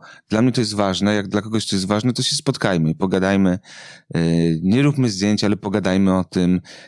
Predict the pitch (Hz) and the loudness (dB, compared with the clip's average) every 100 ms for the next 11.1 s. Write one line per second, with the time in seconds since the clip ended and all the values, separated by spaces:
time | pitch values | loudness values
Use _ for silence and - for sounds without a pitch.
0 | - 95 92 98 - 98 101 92 92 87 | -6 -4 0 -2 -2 -4 -2 0 -2 0
1 | 90 90 85 - 95 85 95 92 95 90 | 0 0 -2 -4 -4 -2 -2 0 2 0
2 | - 90 90 90 82 78 110 - 92 90 | -2 -4 -2 0 -2 -2 -4 0 0 0
3 | - 90 87 85 80 82 - 92 95 - | 0 0 2 2 2 0 0 0 -2 -4
4 | - - _ - 92 92 95 101 95 90 | -20 -20 _ -6 -2 -2 -2 -2 0 0
5 | 87 - 92 - 113 107 95 - 95 95 | 0 0 -4 -2 -2 0 -2 -2 -2 0
6 | 87 82 - 101 101 113 113 98 107 110 | 2 0 0 -2 0 0 0 0 -2 -8
7 | - 117 117 143 117 123 143 - - - | -6 -6 -2 0 2 0 -4 -14 -10 -4
8 | 117 113 117 104 110 113 104 107 104 - | -4 0 -2 0 0 2 0 0 -2 0
9 | 107 101 - 92 - 95 87 80 80 76 | 0 0 -2 -8 -2 0 0 0 0 -2
10 | - 90 104 113 107 95 92 92 95 92 | -2 0 0 2 2 0 0 0 0 -2
11 | 80 | -4